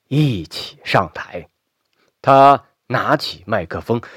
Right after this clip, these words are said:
似乎用尽全身力气大喊：“大家好，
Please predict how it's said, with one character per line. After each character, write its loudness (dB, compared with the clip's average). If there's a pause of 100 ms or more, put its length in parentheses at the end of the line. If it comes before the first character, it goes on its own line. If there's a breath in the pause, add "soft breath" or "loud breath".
(160 loud breath)
似 2
乎 0
用 2
尽 0
全 0
身 -2
力 0
气 -14 (260)
大 2
喊 -16 (600 loud breath)
：“大 2
家 4
好， 4